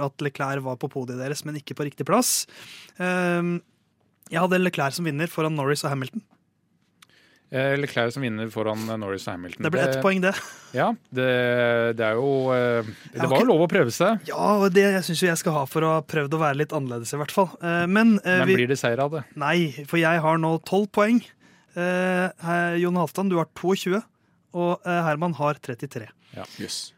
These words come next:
Speaker 1: Så jeg ligger dårlig an. Men vi skal se litt på hva vi tippet som ukens sjuking, og se, eh, var noen av oss egentlig i nærheten.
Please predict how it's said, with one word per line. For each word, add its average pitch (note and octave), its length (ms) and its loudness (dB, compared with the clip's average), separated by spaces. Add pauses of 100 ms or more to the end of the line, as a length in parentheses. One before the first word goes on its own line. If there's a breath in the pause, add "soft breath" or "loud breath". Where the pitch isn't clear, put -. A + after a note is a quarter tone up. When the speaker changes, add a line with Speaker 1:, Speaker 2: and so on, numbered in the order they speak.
Speaker 1:
Så D#3+ 320 -2
jeg D#3+ 300 2
ligger D3 460 -2
dårlig C#3+ 320 0
an. D3 180 -4
Men G#3 260 4
vi G3 120 0
skal G#3 160 0
se G3 120 0
litt F#3 140 0
på G3 260 4
hva F3 140 2
vi F#3+ 80 2
tippet F#3+ 240 0
som F#3 120 0
ukens E3+ 280 0
sjuking, G3 400 0
og G3 80 0
se, E3 240 0
eh, D#3+ 160 -8
var C#3+ 300 -2
noen D3 260 0
av C#3 60 -2
oss D#3 100 -4
egentlig D#3 320 -4
i E3 80 -2
nærheten. C3+ 320 -4